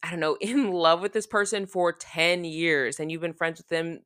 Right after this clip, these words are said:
maybe your entire life and they, like, know how you feel and they, like, don't reciprocate those feelings, then that could be really, really hard. So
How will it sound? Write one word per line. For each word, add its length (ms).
maybe 280
your 100
entire 360
life 440
and 300
they, 200
like, 200
know 320
how 140
you 200
feel 560
and 480
they, 420
like, 220
don't 200
reciprocate 580
those 160
feelings, 560
then 280
that 260
could 160
be 160
really, 500
really 360
hard. 480
So 440